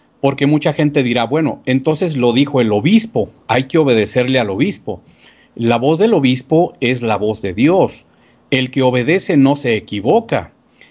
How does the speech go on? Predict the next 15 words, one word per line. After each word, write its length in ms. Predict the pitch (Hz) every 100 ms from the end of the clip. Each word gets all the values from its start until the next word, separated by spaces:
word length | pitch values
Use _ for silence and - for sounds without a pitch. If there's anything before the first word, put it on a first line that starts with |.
| _ -
Eh, 240 | 123 117
no 140 | 127 156
hay 80 | 202
que 120 | 135
ser 200 | - 170
desobedientes, 1120 | 170 - 110 107 110 185 226 226 110 95 -
no 160 | 117 135
hay 80 | 220
que 140 | 160
ser 220 | - 151
rebeldes, 680 | 147 110 131 190 143 92 - _ _ _ _ _ _
pero 440 | - 131 135 160 - _ _ _ _
hay 100 | -
que 120 | 151 254
preguntarnos, 1000 | 240 175 127 170 156 117 120 127 -